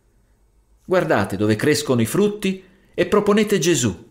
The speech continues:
la sua parola e la dottrina di sempre della sua Chiesa, e la vedrete fiorire come a Staggia, dove non è stato seminato altro che questo.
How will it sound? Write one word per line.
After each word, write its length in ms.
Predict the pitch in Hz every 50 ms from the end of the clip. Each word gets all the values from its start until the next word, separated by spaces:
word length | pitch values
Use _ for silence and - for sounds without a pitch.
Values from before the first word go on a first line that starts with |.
| _ _ _ _ _ _ _ _ -
la 80 | - 98
sua 320 | - - 151 151 156 143
parola 800 | 139 - 120 117 143 165 175 175 170 170 165 165 156 - - -
e 100 | - 131
la 120 | 127 123
dottrina 420 | 113 127 120 123 131 147 147 135 123
di 100 | 117 113
sempre 460 | - - - 143 139 131 113 135 127
della 180 | 117 113 110 110
sua 240 | 110 - 120 101
Chiesa, 480 | - - 107 85 90 95 - - - - _ _ _ - -
e 120 | - 131 143
la 120 | 147 143
vedrete 380 | 135 143 120 143 156 143 143 139
fiorire 500 | 135 - 135 127 131 151 160 151 147 -
come 260 | - 143 131 131 127
a 40 | 123
Staggia, 640 | - - - - 98 92 90 - - - 80 - - _ _ _ _ _ _ _ _ _ _ _
dove 260 | 139 160 170 160 160
non 140 | 156 156 151
è 60 | 143
stato 340 | - - - 185 180 - 151
seminato 840 | - - 143 131 127 127 139 151 165 165 165 - 180 - - _ _
altro 420 | - 123 131 131 127 127 - 139 139
che 160 | 139 131 123
questo. 500 | - - 85 - - - - - 131 -